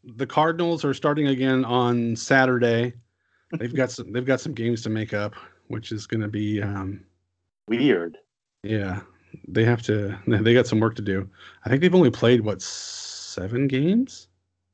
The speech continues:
Speaker 2: Uh, I think it might be five. Let me just <laughs> double check here. It's, it's, it's a crazy low
Speaker 1: Oh, you're
Speaker 2: amount.
Speaker 1: right. It's five. They played five games.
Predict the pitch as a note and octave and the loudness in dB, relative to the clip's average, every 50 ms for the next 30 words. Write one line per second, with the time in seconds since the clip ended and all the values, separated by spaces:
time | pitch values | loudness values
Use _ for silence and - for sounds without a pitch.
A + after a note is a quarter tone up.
0 | _ _ _ _ _ _ _ _ - - A#2+ A2+ A2 A2 A2 G#2+ G#2+ G#2+ G#2+ G#2+ | _ _ _ _ _ _ _ _ -6 0 2 4 6 6 6 6 6 6 6 6
1 | G#2+ G#2 G#2 G#2+ G#2+ G2+ - - - _ - - G#2 - - B3+ E4+ D#4 C#3 C3+ | 6 6 6 4 2 0 -4 -14 -20 _ -12 -10 -8 -4 -2 2 4 6 6 4
2 | C3 - F#2+ - - - - - - A#2+ A#2+ C#3+ C3+ G2 F2 E2+ F2 - _ _ | 4 2 -2 -10 -12 -20 -8 2 4 6 8 8 6 6 4 0 -8 -14 _ _
3 | _ _ _ _ _ _ _ - B2 A#2+ A2+ B2 A#2+ - - _ - - - - | _ _ _ _ _ _ _ -8 -6 -4 0 0 -2 -2 -2 _ -6 -6 -6 -8
4 | _ _ _ - - D3 - - - D#3+ F3 D3 - - C3+ - - - - - | _ _ _ -14 -14 -12 -8 -6 0 2 2 2 4 2 2 2 0 -6 -16 -12
5 | - - B2 - _ - _ _ - - - - - - - B2 - - - - | -8 -4 -4 -4 _ -8 _ _ -20 -20 -20 -20 -12 -4 -4 -4 -4 -4 -6 -6
6 | - - - C3 - - - C3+ C#3 C3 - B2 - - - B2+ B2+ B2+ A#2+ B2+ | -6 -6 -8 -14 -14 -10 -4 -2 -2 -2 -2 -6 -6 -2 0 2 2 2 0 0
7 | B2 A#2+ A#2 A#2 A2+ A2+ A2+ A2+ A2 A2+ A2+ A2+ - - F3+ C#3 B2+ B2+ C3+ D3 | 2 2 2 2 2 0 -2 -2 -2 0 4 6 8 8 10 8 8 8 8 8
8 | D3 F3+ G3+ D#3+ B2 A#2 - - - D#3 D#3+ E3 D3+ C#3 C#3 D#3 D3+ - F#3+ D#3+ | 8 8 6 6 2 0 -6 -2 0 2 2 2 0 0 0 -2 0 0 -2 -2
9 | C#3+ - D#3+ D#3+ E3+ E3+ D#3 D3 D#3 F3+ F3+ C3+ G2+ G2 F#2 - - - | -2 -2 -2 0 0 0 0 -2 -2 -2 -2 -2 -4 -6 -10 -14 -20 -20